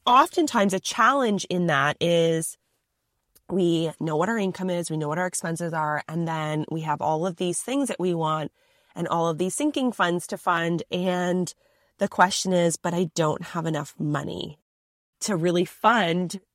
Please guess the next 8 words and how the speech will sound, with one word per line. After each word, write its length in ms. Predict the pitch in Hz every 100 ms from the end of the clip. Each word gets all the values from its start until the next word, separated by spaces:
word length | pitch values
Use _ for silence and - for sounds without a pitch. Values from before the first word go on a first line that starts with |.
| _
those 240 | 208 233
feelings, 560 | - 311 427 175 156 - -
those, 380 | 196 196 196 - -
how 260 | - 208
do 120 | 208
I 120 | 226 226
wanna 260 | 220 214
feel?" 560 | 208 220 240 208 185